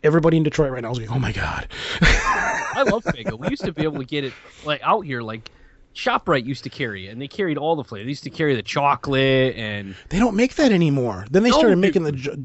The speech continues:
Speaker 1: chocolate cream soda. They don't make that anymore either.
Speaker 2: Dude, when I used to go to the shows, when I used to go to the clown shows when they were here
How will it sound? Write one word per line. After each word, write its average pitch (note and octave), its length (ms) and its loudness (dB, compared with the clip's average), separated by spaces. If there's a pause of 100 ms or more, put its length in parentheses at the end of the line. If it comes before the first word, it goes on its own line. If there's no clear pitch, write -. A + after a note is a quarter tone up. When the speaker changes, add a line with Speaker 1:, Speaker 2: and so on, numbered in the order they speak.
(160)
Speaker 1:
chocolate F3 400 0
cream G3 220 2
soda. G#3+ 220 2
They F#3 80 4
don't E3+ 120 0
make E3 100 0
that D#3+ 140 2
anymore E3+ 320 4
either. E3 360 0 (440)
Speaker 2:
Dude, G3+ 240 2
when E3+ 120 2
I F3+ 40 4
used A3 220 2
to B3 60 -2
go A3+ 140 4
to G#3+ 60 6
the F#3 80 2
shows, G#2+ 480 2
when A#2+ 100 -4
I B2 60 -2
used D3 180 -2
to E3+ 60 -2
go E3 100 2
to D#3 60 0
the D3+ 80 0
clown D#3 320 2
shows G#2 320 -2
when G#2+ 100 -2
they A2+ 100 0
were A2 120 -2
here A2 360 -4